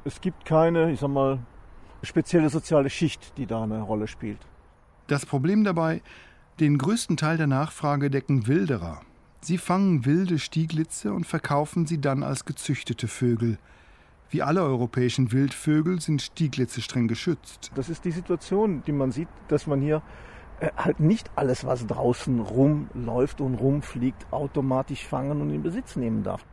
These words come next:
Speaker 2: In Deutschland leben geschätzt um die achtzig Millionen Vögel aus dreihundert Arten.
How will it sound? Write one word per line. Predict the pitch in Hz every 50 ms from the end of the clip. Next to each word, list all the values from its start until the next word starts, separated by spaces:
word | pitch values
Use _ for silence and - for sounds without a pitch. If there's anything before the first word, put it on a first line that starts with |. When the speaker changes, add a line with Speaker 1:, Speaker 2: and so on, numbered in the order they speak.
| - - - -
Speaker 2:
In | - 185 180
Deutschland | 208 214 233 233 - - 180 165 160 143 -
leben | 156 156 160 160 151
geschätzt | 135 143 - - 151 151 - - - -
um | 135 123
die | 123 139 -
achtzig | 156 139 117 - - 143 127 - -
Millionen | 127 127 123 120 120 120 117 117 117 113 113
Vögel | - - - 170 175 175 147 156 151 147 147
aus | - 135 127 117 - -
dreihundert | - 123 120 135 135 120 120 123 120 117 - - 123
Arten. | 113 101 92 - - 101 90 85